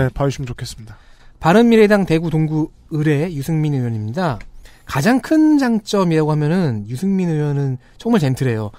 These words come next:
Speaker 3: 언성이 높아지거나 말이 과격해지지 않아요.
Speaker 2: 네.
Speaker 3: 그래서 피감 기관장과 질의를 할 때 이게 토론처럼 흘러가거든요.
Speaker 2: 음.
Speaker 3: 유승민 의원의 논리는 상대의 말에서부터 시작을 해요.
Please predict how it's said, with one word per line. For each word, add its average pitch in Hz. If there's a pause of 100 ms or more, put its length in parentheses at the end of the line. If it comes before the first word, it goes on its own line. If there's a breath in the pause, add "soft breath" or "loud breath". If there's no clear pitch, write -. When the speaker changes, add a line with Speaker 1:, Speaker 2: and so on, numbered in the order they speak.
(120)
Speaker 3:
언성이 208
높아지거나 175
말이 127
과격해지지 143
않아요. 107 (140)
Speaker 2:
네. 110 (320 soft breath)
Speaker 3:
그래서 131
피감 294
기관장과 170
질의를 165
할 135
때 185 (220)
이게 147 (100)
토론처럼 294
흘러가거든요. 123 (180)
Speaker 2:
음. 92 (600 loud breath)
Speaker 3:
유승민 285
의원의 240
논리는 147 (300)
상대의 320
말에서부터 160
시작을 120
해요. 95